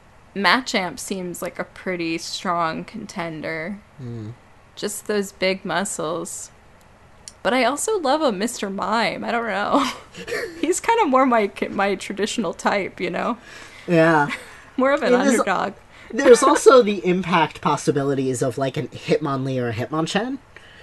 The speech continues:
Speaker 1: Oh my god, fuck.
Speaker 2: <laughs> Right?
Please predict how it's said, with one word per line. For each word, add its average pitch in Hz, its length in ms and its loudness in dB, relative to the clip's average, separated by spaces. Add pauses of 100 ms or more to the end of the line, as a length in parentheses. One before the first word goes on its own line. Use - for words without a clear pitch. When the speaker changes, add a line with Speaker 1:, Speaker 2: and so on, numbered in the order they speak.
(280)
Speaker 1:
Oh 247 200 4
my 240 180 6
god, 233 440 2
fuck. - 380 4
Speaker 2:
<laughs> - 460 8 (760)
Right? 262 420 8